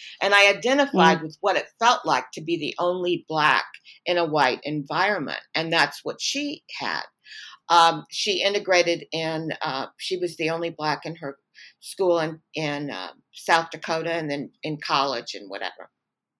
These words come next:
Speaker 1: But what she did, she appreciated so much the, and here, can you imagine in South Dakota, the Southern foods that her,
Speaker 2: Right.
Speaker 1: uh, uncle, her uncle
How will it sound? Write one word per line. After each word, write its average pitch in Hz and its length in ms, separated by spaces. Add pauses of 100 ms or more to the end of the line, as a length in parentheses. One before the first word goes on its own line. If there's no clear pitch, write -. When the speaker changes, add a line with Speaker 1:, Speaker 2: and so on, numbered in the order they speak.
(760)
Speaker 1:
But 247 200
what 285 180
she 311 240
did, 196 220
she 214 200
appreciated 214 760
so 233 340
much 185 580 (340)
the, 185 300
and 214 140
here, 262 320 (200)
can 214 140
you 226 80
imagine 202 440
in 175 100
South 190 440
Dakota, 165 500 (260)
the 226 100
Southern 226 600
foods 185 680 (360)
that 190 280 (120)
her, 202 240
Speaker 2:
Right. 220 360
Speaker 1:
uh, 185 240 (220)
uncle, 196 580
her 208 140 (100)
uncle 185 540